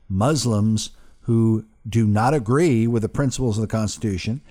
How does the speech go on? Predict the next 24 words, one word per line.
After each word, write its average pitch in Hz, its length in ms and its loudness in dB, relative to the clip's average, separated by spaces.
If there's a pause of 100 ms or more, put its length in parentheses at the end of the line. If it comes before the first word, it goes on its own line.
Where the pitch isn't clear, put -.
(340)
does 120 200 0
not 139 220 0
allow 131 440 0
people 117 540 -2
who 117 460 0
want 117 360 -2
Sharia 120 520 0
law 110 420 0
and 110 180 -4
this 123 140 -2
kind 113 220 -2
of 95 60 -4
thing 107 240 -4 (480)
to 143 180 2
run 131 360 2
for 123 180 -4
office 123 460 -2
in 117 80 0
our 104 140 -4
country. - 540 -6
That's 123 260 -2
all 147 280 2
based 131 380 0
upon 117 500 -2